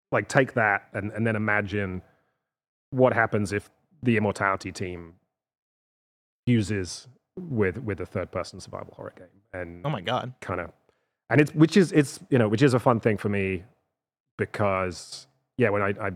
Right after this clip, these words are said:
Speaker 1: made Shattered Memories, did some Legacy of Kain stuff that didn't come out, then went to Her Story. Like, part of Her Story was me going, uh, there, there are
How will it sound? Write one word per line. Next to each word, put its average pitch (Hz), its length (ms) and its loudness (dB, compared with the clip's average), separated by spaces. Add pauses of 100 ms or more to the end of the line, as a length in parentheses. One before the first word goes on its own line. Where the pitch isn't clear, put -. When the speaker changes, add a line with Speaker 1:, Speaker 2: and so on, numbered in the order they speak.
(140)
Speaker 1:
made 117 220 4
Shattered 104 260 0
Memories, 95 640 -4 (960)
did 101 120 -4
some 104 140 -4
Legacy 101 260 -4
of 95 60 -8
Kain 104 200 -4
stuff 95 340 -4 (240)
that 98 80 -6
didn't 98 200 -6
come 95 160 -8
out, 90 320 -6 (200)
then 107 140 0
went 95 160 -4
to 110 80 -2
Her 170 160 4
Story. 104 760 0
Like, 107 280 -6
part 131 300 6
of 110 140 -4
Her 151 180 4
Story 107 280 2
was 101 180 -4
me 101 120 -2
going, 95 380 -4 (920)
uh, 95 400 -4 (760)
there, 117 300 2
there 101 260 2
are 98 180 -2